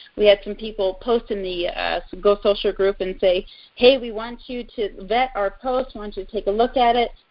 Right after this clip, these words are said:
Help us with this formula." We're helping people do that left and right and really giving people the opportunity to grow their influence and grow it authentically.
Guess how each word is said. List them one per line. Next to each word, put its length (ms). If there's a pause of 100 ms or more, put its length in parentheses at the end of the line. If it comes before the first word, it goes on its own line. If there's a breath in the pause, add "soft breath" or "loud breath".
Help 120
us 140
with 120
this 200
formula." 420
We're 100
helping 280
people 220
do 220
that 280
left 220
and 120
right 300 (360 loud breath)
and 280
really 300
giving 260
people 240
the 140
opportunity 580
to 60
grow 320
their 100
influence 540 (100)
and 140
grow 180
it 60
authentically. 640